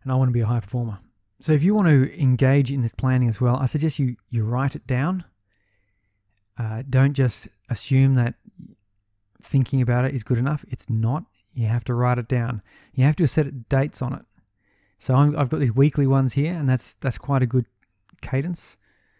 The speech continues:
If you like, you can send them in to me, surrey at gravity undone dot net,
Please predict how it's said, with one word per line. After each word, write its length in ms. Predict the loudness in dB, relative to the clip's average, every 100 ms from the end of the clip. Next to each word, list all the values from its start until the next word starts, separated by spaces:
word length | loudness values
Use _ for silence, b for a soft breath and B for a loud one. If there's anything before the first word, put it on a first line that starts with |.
| _ _ _ _ _ _ _ _ -4
If 160 | -2 0
you 80 |
like, 260 | 0 0 0
you 80 | 0
can 140 | 0
send 240 | 0 2 4
them 80 |
in 120 | 2 2
to 100 | -2
me, 420 | -2 -4 -10 _ _ _ _ _ _
surrey 560 | -14 -4 0 0 0 -2
at 160 | -4
gravity 300 | 0 0 2
undone 400 | 2 2 2 2
dot 180 | 2 2
net, 220 | 0 -2